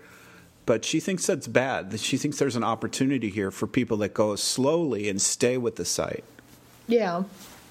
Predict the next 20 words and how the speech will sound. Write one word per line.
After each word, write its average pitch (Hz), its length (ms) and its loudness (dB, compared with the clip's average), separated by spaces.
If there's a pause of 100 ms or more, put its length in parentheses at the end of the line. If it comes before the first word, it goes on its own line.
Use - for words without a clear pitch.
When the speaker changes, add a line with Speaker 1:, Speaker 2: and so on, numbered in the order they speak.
(1160)
Speaker 2:
Yeah, 240 300 2 (260)
it 339 120 6
was 392 120 4
an 427 60 2
interesting 320 540 0
concept, 240 960 0
and, 202 420 0
and - 1800 -4
it 208 140 -2
definitely, 190 1500 0
you 226 120 4
know, 185 120 2
triggered 220 420 0
something 208 380 0
in, 180 340 -2 (140)
in 185 240 4
Gordon, 208 760 0 (320)
and 208 140 4
he 233 160 2
saw 190 640 0